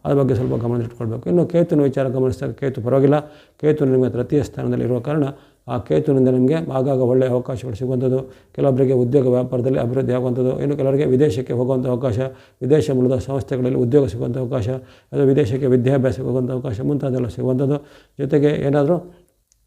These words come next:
ನಿಮಗೆ ಈ ಪ್ರಮೋಷನೋ, ಬಡ್ತಿನೋ, ಅಥವಾ ಉತ್ತಮವಾದ ಸ್ಥಾನಮಾನ ಅಥವಾ ರಾಜಕೀಯ ಮೂಲದಿಂದ ಏನಾದರೂ ನಿಮಗೆ ಬೆಂಬಲನೋ ಇವೆಲ್ಲ ಸಿಗುವಂಥದ್ದೆಲ್ಲ ಉತ್ತಮ ಫಲಗಳು ಇರ್ತವೆ. ಹಾಗಾಗಿ ಇವೆಲ್ಲವೂ ಈ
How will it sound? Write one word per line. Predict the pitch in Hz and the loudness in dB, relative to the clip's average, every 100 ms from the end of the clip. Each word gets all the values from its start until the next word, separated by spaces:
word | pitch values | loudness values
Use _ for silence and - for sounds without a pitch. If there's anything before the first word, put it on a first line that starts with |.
| - | -6
ನಿಮಗೆ | 151 151 147 151 143 | 2 4 4 2 -2
ಈ | |
ಪ್ರಮೋಷನೋ, | 139 139 156 - 135 131 | 0 2 2 2 0 2
ಬಡ್ತಿನೋ, | 139 139 135 131 | 2 2 0 0
ಅಥವಾ | 135 139 | 0 0
ಉತ್ತಮವಾದ | 131 151 131 123 | 2 2 2 0
ಸ್ಥಾನಮಾನ | - 139 139 127 127 131 | -2 -2 0 0 0 0
ಅಥವಾ | 131 139 | 0 2
ರಾಜಕೀಯ | 127 139 139 143 | 4 4 4 2
ಮೂಲದಿಂದ | 127 131 127 | 2 4 4
ಏನಾದರೂ | 131 131 135 | 2 2 0
ನಿಮಗೆ | 143 | 2
ಬೆಂಬಲನೋ | 123 135 131 123 | 2 2 2 2
ಇವೆಲ್ಲ | 127 135 165 - - _ - | 0 -2 -2 -6 -20 _ -2
ಸಿಗುವಂಥದ್ದೆಲ್ಲ | 139 135 127 120 139 | 2 4 2 0 0
ಉತ್ತಮ | 147 127 127 | 0 -2 -6
ಫಲಗಳು | 104 113 143 | -6 -4 -4
ಇರ್ತವೆ. | 123 107 113 117 - _ _ _ _ _ - | -4 -6 -8 -10 -14 _ _ _ _ _ -6
ಹಾಗಾಗಿ | 165 156 | -2 0
ಇವೆಲ್ಲವೂ | 156 160 180 175 180 | 2 4 6 4 2
ಈ | 165 170 | 2 2